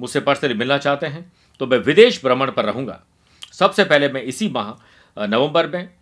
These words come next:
नवंबर के एंड में न्यूयॉर्क में और दिसंबर फर्स्ट वीक में न्यू जर्सी, मैरीलैंड, अटलांटा और साथ में ह्यूस्टन, टेक्सास, अमेरिका में रहूंगा। चौदह से सोलह दिसंबर को मैं दिल्ली में रहूंगा और उसके बाद मैं मेलबर्न में जाऊंगा, ऑस्ट्रेलिया,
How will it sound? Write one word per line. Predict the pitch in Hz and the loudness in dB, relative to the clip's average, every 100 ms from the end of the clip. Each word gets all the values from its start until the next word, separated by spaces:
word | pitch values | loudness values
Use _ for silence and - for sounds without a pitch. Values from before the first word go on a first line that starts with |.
| _ _ _ - | _ _ _ -6
नवंबर | 117 156 175 165 | 0 2 2 2
के | 151 | 2
एंड | 147 139 | 0 0
में | 123 | -2
न्यूयॉर्क | 113 143 156 165 | 0 0 0 -2
में | |
और | 135 110 | -6 -6
दिसंबर | 135 160 165 | -6 -2 -2
फर्स्ट | - - | 0 -2
वीक | 165 117 | -4 -6
में | 95 - _ _ _ - | -10 -14 _ _ _ -8
न्यू | 117 156 | -4 2
जर्सी, | 170 165 190 196 _ _ - | 2 2 -6 -10 _ _ -10
मैरीलैंड, | 98 151 185 180 196 190 _ _ | 2 4 4 4 2 0 _ _
अटलांटा | 127 139 170 180 180 190 196 - - | 0 2 2 2 2 0 -2 -8 -10
और | 131 | -8
साथ | - 160 | 0 0
में | 156 | 0
ह्यूस्टन, | 120 143 143 160 | -2 -2 0 0
टेक्सास, | 139 135 151 147 | 2 2 2 -2
अमेरिका | 127 127 127 123 | 2 2 2 2
में | |
रहूंगा। | 120 135 104 - _ _ _ _ _ _ _ _ _ _ _ - | 0 -2 -6 -14 _ _ _ _ _ _ _ _ _ _ _ -2
चौदह | 170 185 202 | 2 4 4
से | 185 | 2
सोलह | 180 175 190 | -4 0 0
दिसंबर | 151 151 175 160 | 0 -2 -2 -2
को | 117 110 | -2 -4
मैं | 135 117 | -2 -2
दिल्ली | 110 135 | -2 -2
में | 151 | 0
रहूंगा | 143 170 165 _ _ _ - | 0 -2 -12 _ _ _ -2
और | 139 | -2
उसके | 143 - | 0 0
बाद | 175 170 - - _ _ - | 2 2 2 -8 _ _ -6
मैं | 113 | -2
मेलबर्न | 110 127 147 175 | 4 4 4 2
में | 180 | 2
जाऊंगा, | 170 170 180 | 0 -2 -4
ऑस्ट्रेलिया, | 131 - 165 165 180 | -6 -4 -4 -2 -2